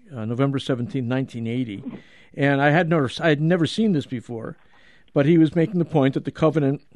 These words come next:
uh, with Israel has never been revoked, and that he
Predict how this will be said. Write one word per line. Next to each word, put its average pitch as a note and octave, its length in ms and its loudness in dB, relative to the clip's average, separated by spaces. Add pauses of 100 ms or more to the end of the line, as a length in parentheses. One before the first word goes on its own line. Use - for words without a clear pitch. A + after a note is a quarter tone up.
(180)
uh, C3 360 -2
with C#3+ 240 -2
Israel C3+ 360 0
has A2+ 100 -6
never C3+ 180 0
been C3+ 220 0
revoked, B2 500 -6 (600)
and D#3 240 2
that D#3 260 2
he D#3 180 -4